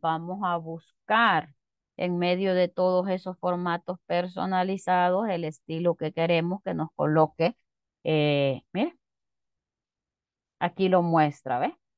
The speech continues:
No tenemos que nosotros escribirle ni nada, ni modificarlo, solo seleccionarlo, ¿verdad? Los paréntesis, los tres numerales, posteriormente cuatro numerales,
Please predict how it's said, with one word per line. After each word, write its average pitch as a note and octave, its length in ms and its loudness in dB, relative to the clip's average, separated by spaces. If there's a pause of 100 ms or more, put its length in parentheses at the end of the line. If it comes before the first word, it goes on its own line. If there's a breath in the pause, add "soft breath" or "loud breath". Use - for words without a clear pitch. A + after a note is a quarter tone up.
(880)
No G#3+ 140 -2
tenemos A#3 420 0
que G#3+ 120 -2
nosotros G3+ 480 -4
escribirle F#3 680 -2
ni E3 160 -2
nada, F3 400 2
ni D#3 240 0
modificarlo, C#3 920 -2
solo A3 560 0
seleccionarlo, D3 1120 0
¿verdad? E3 300 0 (340 loud breath)
Los D#3 220 -2
paréntesis, A#3+ 1000 2
los F3 360 -2
tres F3 360 -2
numerales, G#3+ 840 0
posteriormente E3+ 1000 -4
cuatro F#3+ 420 4
numerales, F#3+ 640 0